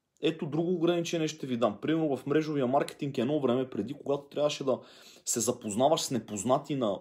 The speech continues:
улицата или в мола, за да покажеш възможностите, които компанията дава на всеки един от нас, трябваше да се запознаваш с непознати на пътя. Обаче, понеже аз имам ограничения, леле, викам си, как ще заговоря непознат? Майко мила,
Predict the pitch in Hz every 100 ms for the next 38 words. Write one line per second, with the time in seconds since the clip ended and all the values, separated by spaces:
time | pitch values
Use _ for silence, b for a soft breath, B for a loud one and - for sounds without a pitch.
0 | - 160 180 - - 127 104 104 - 127
1 | 170 175 147 123 - 113 143 143 135 -
2 | _ - 113 107 131 135 139 - 127 123
3 | 117 117 113 110 113 110 101 101 107 101
4 | - 104 - 95 90 - 127 185 - B
5 | B B - 233 220 214 214 185 185 160
6 | 180 190 165 160 123 160 185 165 - 170
7 | 160 - _ _ _ _ _ _ _ _
8 | - 123 175 208 120 101 113 156 180 -
9 | 180 175 131 127 107 98 127 107 78 71
10 | _ _ _ _ _ _ _ b b b
11 | b b 101 135 156 156 151 156 156 147
12 | 127 - 151 151 143 135 117 117 127 127
13 | 120 107 95 107 92 82 113 170 165 -
14 | 147 147 107